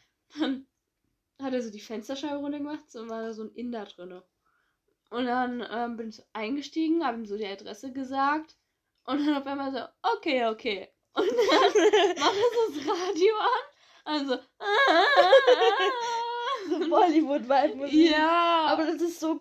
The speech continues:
Speaker 2: cool.
Speaker 1: Ich musste so lachen, ich fand's so lustig.
Speaker 2: <laughs>
Speaker 1: Und dann bin ich mit so einem Taxi, mit so indischer Musik vor meine Haustür gefahren worden.
Speaker 2: <laughs>
Speaker 1: Ja, das war schon sehr cool.
Speaker 2: Ja. Haben wir noch irgendwelche krassen Stories?
Speaker 1: Ich kann ja mal meine Mom fragen,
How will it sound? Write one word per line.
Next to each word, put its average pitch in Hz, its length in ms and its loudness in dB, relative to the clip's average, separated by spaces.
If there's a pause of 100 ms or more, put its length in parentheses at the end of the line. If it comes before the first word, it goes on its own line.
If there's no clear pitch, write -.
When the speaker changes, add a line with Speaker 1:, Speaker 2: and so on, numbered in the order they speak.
Speaker 2:
cool. 311 280 2
Speaker 1:
Ich 262 120 0
musste 269 320 -8
so 233 160 -12
lachen, 240 380 -6
ich 226 120 -18
fand's 220 240 -16
so 220 120 -12
lustig. 202 520 -14
Speaker 2:
<laughs> 381 500 4
Speaker 1:
Und - 0 -
dann 262 160 -8
bin 277 120 -4
ich 269 120 -10
mit 269 140 -14
so 262 100 -14
einem 247 380 -10
Taxi, 311 520 0
mit 262 160 -8
so - 100 -20
indischer 294 460 -2
Musik 269 480 -2
vor 247 160 -10
meine 240 220 -4
Haustür 247 280 -8
gefahren 320 460 -6
worden. 311 260 -2 (220)
Speaker 2:
<laughs> - 220 -20
Speaker 1:
Ja, 214 200 -4
das 226 100 -8
war 214 100 -8
schon 202 200 -14
sehr 185 140 -18 (120)
cool. 202 200 -16 (640)
Speaker 2:
Ja. 247 460 -8 (1000)
Haben 214 100 -8
wir 233 80 -6
noch 247 80 -6
irgendwelche 247 360 -6
krassen 220 360 -8
Stories? 262 840 -6 (340)
Speaker 1:
Ich - 120 -20
kann 262 140 -8
ja 262 80 -4
mal 240 120 -6
meine 220 240 -10
Mom 208 280 -10
fragen, 226 680 -12